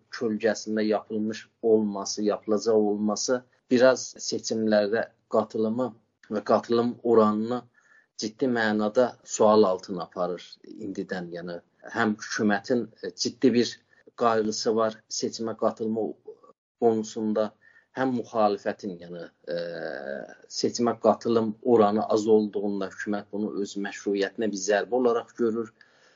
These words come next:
Seçimə qatılım oranı az olduğunda eyni zamanda müxalifətin adayının, yəni indiki durumda Pezeşkiyanın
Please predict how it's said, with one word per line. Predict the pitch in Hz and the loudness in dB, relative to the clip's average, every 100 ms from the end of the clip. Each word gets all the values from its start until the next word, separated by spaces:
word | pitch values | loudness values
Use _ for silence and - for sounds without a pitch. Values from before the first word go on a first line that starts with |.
| _ _ _ _ | _ _ _ _
Seçimə | - 127 - 127 139 | 0 2 2 -2 0
qatılım | - 120 - 147 143 | 2 2 4 2 4
oranı | 147 131 123 120 123 - _ | 6 6 6 0 -10 -14 _
az | 123 127 | -2 4
olduğunda | 139 131 127 120 123 127 | 2 2 -4 -6 -4 -6
eyni | - 143 143 143 | -2 -2 -2 -6
zamanda | 123 127 123 117 123 | -8 -6 -6 -6 -6
müxalifətin | 131 123 - 120 117 113 120 113 143 113 | -4 -6 -4 0 0 0 -6 -6 -6 -4
adayının, | 110 107 107 101 101 104 107 95 _ | -4 0 2 2 -2 -4 -6 -10 _
yəni | 92 95 95 - _ _ | -20 -20 -20 -20 _ _
indiki | 113 107 104 - 110 | -6 -6 -4 -8 -4
durumda | 110 104 107 110 | -2 0 0 -2
Pezeşkiyanın | 117 104 107 - 110 104 110 120 | -4 -2 -2 -2 -2 -2 0 -2